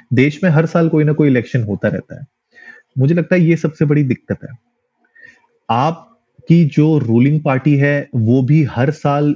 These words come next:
इलेक्शंस में लगी रहती है, जो अपोजिशन है वो भी हर साल इलेक्शंस में लगी रहती है, तो जो देश की जो प्रोग्रेस है वो रुकी रहती है हमेशा।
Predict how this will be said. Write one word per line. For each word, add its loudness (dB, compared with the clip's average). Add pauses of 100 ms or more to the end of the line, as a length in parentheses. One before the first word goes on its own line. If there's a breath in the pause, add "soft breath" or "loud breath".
इलेक्शंस -2
में 2
लगी 0
रहती -2
है, -6 (640 soft breath)
जो 2
अपोजिशन 0
है 4
वो 0
भी 2
हर 0
साल -2
इलेक्शंस -2
में 0
लगी 0
रहती -4
है, -2
तो -2
जो 0
देश -2
की -2
जो -2
प्रोग्रेस -4
है -2
वो 0
रुकी -2
रहती -4
है -4
हमेशा। -12